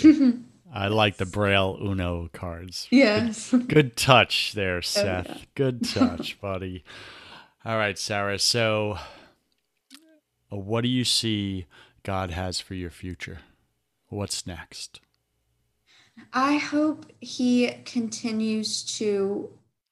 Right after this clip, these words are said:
Speaker 1: open up ways for me to share. And I,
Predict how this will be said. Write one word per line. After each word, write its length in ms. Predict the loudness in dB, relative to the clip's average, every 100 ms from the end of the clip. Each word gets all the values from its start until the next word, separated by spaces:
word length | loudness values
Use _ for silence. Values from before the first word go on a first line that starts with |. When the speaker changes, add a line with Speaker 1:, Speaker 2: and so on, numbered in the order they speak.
| -2
Speaker 1:
open 440 | -2 0 -2 -2
up 420 | -2 -2 -2 -6 -10
ways 420 | -4 -2 -2 -6
for 180 | -8 -6
me 200 | -4 -6
to 160 | -6 -10
share. 640 | -8 -4 -2 -2 -2 -4
And 420 | -4 -4 -4 -8 -14 -20 _ _ _ _ _ _ 2
I, 480 | 4 4 2 0